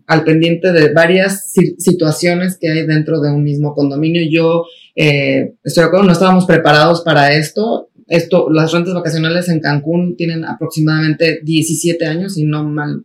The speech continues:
eh, recuerdo, o sea, si no me equivoco, un poquitito más, pero, pero desde que empezaron a existir ya de manera formal, tienen más o menos diecisiete años, y tanto como los administradores de rentas vacacionales como los de condominios,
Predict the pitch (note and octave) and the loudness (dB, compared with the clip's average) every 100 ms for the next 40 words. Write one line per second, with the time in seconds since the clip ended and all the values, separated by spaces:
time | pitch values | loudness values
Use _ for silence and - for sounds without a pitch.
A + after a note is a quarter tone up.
0 | D3 D3 C3+ C#3 C3+ D#3 D#3 D#3 C#3+ C3 | -4 -4 -4 -6 -8 -4 -4 -6 -8 -8
1 | D3 D3+ C#3+ D3 E3 G3+ - _ _ _ | -6 -6 -6 -6 -6 -10 -14 _ _ _
2 | - E3 F3+ F3 D#3 F3 F3 F3 C4 - | -2 0 2 0 -2 0 2 2 0 -2
3 | - _ _ _ E3+ D#3+ D3+ C#3 - E3 | -14 _ _ _ 4 6 6 4 2 2
4 | D3+ D3+ D3+ D3+ D3+ C#3+ D3+ E3+ F#3+ E3 | 4 4 4 4 2 2 0 0 0 0
5 | D3+ C#3+ E3 D#3 D3+ D3 D3 D3 D3+ D3+ | -2 0 2 4 4 2 0 0 -2 -4
6 | E3+ - D#3+ C#3 C#3 D3 A#3 D4+ E3 D#3+ | -10 -4 2 2 4 4 2 0 -2 -2
7 | D#3+ D3 D#3 D#3 D3+ C#3+ C#3+ D#3 E3 D#3+ | -2 -2 -2 -2 -2 -6 -6 -4 -2 -2
8 | F#3+ G3+ D#3 D3 - D3+ D3 D3+ - D3+ | -2 -2 -2 -2 -2 -2 0 -2 -2 0
9 | D3 C#3+ D3 C#3+ D3 C#3+ D3 E3 F#3 F3+ | 0 -2 -2 -2 -2 -2 0 2 2 0
10 | F#3 F3 D3+ C#3+ D3 D3+ D3+ - D3 C#3+ | -2 -6 -6 -8 -6 -4 -6 -8 -6 -4
11 | C3+ C3 C#3 C#3 C#3 D3+ G#3 | -4 -6 -6 -6 -2 -2 -4